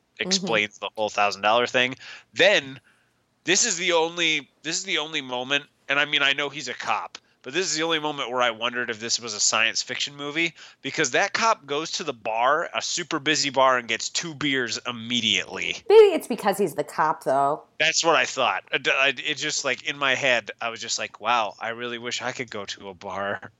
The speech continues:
Speaker 2: and get a drink that fast."
Speaker 1: Yeah, 'cause
Speaker 2: In my
Speaker 1: he,
Speaker 2: head, I was like,
Speaker 1: w-, 'cause
Speaker 2: "This
Speaker 1: this
Speaker 2: is not reality."
Speaker 1: Well, 'cause later, uh, Jack offers to, or John, sorry. The, everyone's name is Jack, John, or Jock, um, or Joe.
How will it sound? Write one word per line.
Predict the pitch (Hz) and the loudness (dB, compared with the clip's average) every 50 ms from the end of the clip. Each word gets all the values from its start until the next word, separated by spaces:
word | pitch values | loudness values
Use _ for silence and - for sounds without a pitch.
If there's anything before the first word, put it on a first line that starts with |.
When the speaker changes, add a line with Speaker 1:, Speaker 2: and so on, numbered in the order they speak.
| _ - | _ -12
Speaker 2:
and | 104 113 110 | -10 -6 -4
get | 113 98 104 | -4 -4 -4
a | |
drink | 95 - - 95 104 98 - | -4 -6 -6 -8 -8 -8 -4
that | - 104 101 - - | -2 -2 -2 -2 -2
fast." | - - 107 98 - - - - - - - _ - - - - - | -2 0 2 2 2 0 0 -2 -6 -10 -14 _ -12 -12 -8 -2 2
Speaker 1:
Yeah, | 226 254 311 302 | 4 6 6 6
'cause | 302 - 339 302 | 6 6 4 6
Speaker 2:
In | 269 | 6
my | 370 - | 6 6
Speaker 1:
he, | 320 254 - | 4 2 0
Speaker 2:
head, | 262 | -2
I | 254 | -2
was | 254 | -2
like, | |
Speaker 1:
w-, | 254 240 - - - | -2 -4 -4 -6 -4
'cause | - 330 330 | -2 2 4
Speaker 2:
"This | 302 381 | 6 6
Speaker 1:
this | 403 - | 4 4
Speaker 2:
is | - - | 2 0
not | 123 120 117 - - _ - | 0 0 0 -2 -4 _ -4
reality." | 101 104 104 104 110 107 107 110 - | -2 -2 -2 -2 -6 -8 -8 -4 0
Speaker 1:
Well, | 262 311 349 | 2 2 4
'cause | 339 392 339 285 | 4 4 4 4
later, | 285 294 349 381 381 370 285 269 240 220 214 208 208 202 196 190 185 160 - - - | 2 2 4 4 6 6 8 10 10 10 10 10 10 10 10 10 8 4 2 6 10
uh, | 196 196 180 175 175 156 170 | 12 12 12 12 12 10 8
Jack | 180 - 214 196 196 196 185 185 | 6 8 10 12 12 12 10 10
offers | 170 160 170 - 165 151 156 - - | 10 8 8 8 4 2 0 0 0
to, | 185 - | 0 4
or | - 185 175 175 | 6 6 6 6
John, | 170 - 208 202 190 170 160 147 147 165 | 6 6 6 8 8 8 6 4 2 2
sorry. | - 165 156 139 139 139 143 - _ - | 6 8 8 8 6 4 0 -4 _ 4
The, | 190 196 - - - | 4 4 4 4 2
everyone's | 226 254 311 349 359 349 | 2 4 4 4 4 4
name | 381 339 320 | 4 4 2
is | 240 - | 2 0
Jack, | - 220 220 220 233 226 - | 2 4 4 4 4 4 4
John, | 233 220 220 208 | 4 4 6 4
or | 185 165 | 2 2
Jock, | 160 - 175 165 151 123 117 - - - - - | 4 6 6 8 8 6 4 2 -4 -6 0 6
um, | 208 220 220 214 208 196 185 175 165 170 | 8 10 10 10 10 10 10 8 6 2
or | 156 202 196 | 0 0 0
Joe. | - 202 202 190 170 156 143 143 - | 2 6 8 8 8 8 6 4 2